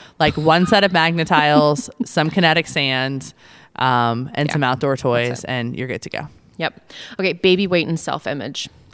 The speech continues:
Speaker 1: Ooh.
Speaker 2: Not exactly sure what the
Speaker 1: Yes.
Speaker 2: full question was.
Speaker 1: I th-, no, I think, I think
Speaker 2: Do
Speaker 1: it
Speaker 2: you
Speaker 1: was how
Speaker 2: remember?
Speaker 1: you, yeah, absolutely. I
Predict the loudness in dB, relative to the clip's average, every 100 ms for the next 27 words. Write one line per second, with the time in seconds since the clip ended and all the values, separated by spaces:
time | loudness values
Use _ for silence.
0 | -4 -2 -2 -2 0 2 2 2 0 0
1 | -2 -4 -4 -6 -8 -2 0 2 0 -2
2 | -2 -6 -6 -6 -4 -4 -2 2 4 4
3 | 4 0 0 2 4 4 4 4 4 2
4 | 2 2 2 0 0 2 2 0